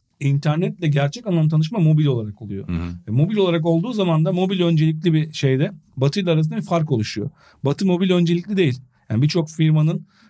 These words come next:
Speaker 1: şey mağazalar, işte satış siteleri insanları mobil alıştırmak için çok büyük çabalar sarf ettiler.
Speaker 2: Önce masaüstü bilgisayardan başlıyor.
Speaker 1: Herkes çünkü alışverişe, internet, online alışverişle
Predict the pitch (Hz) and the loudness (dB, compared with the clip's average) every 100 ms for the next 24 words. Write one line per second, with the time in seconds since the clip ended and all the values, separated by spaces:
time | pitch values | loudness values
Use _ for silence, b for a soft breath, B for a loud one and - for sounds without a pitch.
0 | b - 156 165 151 131 135 131 135 135 | b 0 0 0 -2 0 2 0 0 0
1 | 147 - - 110 - 113 113 110 110 _ | -2 -6 -14 -12 -6 -4 -2 -4 -8 _
2 | _ _ - 139 156 151 - 127 143 214 | _ _ -10 -6 -2 -4 -2 0 0 -2
3 | B B B B - 131 147 156 175 156 | B B B B -4 -2 2 2 4 2
4 | 160 175 160 156 170 170 190 170 180 170 | 2 2 0 2 0 -2 -2 -2 -2 -2
5 | 175 160 147 160 165 143 123 139 - 90 | -2 0 0 0 0 -2 -2 -6 -8 -6
6 | 90 110 110 113 - 80 78 78 71 - | -2 0 -2 -4 -8 -10 -8 -8 -8 -12
7 | 67 - - 135 156 160 156 160 165 139 | -16 -14 -4 -2 0 -2 0 0 0 2
8 | 131 143 151 147 156 160 143 135 139 147 | 2 2 2 0 0 0 0 0 0 0
9 | 123 135 156 156 135 131 120 123 202 | 0 0 0 0 -2 -4 -4 -4 -6